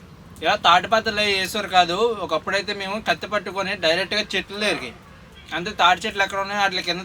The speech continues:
తాటి టెంకులు పడతాయి కదా, so అవి తేగల కింద వచ్చాయి అనమాట. ఆ ప్లేస్కి వెళ్ళి తాటి టెంకులో గుంజున ఈ తేగలు తెచ్చుకొని కాల్చుకొని తినేవాళ్ళమి.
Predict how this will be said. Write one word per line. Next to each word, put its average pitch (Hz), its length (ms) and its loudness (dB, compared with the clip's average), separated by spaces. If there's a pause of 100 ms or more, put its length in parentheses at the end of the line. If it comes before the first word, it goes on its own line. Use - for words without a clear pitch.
తాటి 165 200 2
టెంకులు 190 220 -4
పడతాయి 175 320 0
కదా, 170 200 2
so 214 140 -6
అవి 165 160 2
తేగల 165 360 -2
కింద 185 180 -8
వచ్చాయి 170 220 -6
అనమాట. 160 420 0 (920)
ఆ 156 100 4
ప్లేస్కి 175 400 -2
వెళ్ళి 208 180 2
తాటి 175 320 2
టెంకులో 190 260 -6
గుంజున 190 680 -4 (340)
ఈ 180 100 0
తేగలు 185 380 4
తెచ్చుకొని 196 480 -4
కాల్చుకొని 190 460 2
తినేవాళ్ళమి. 180 680 2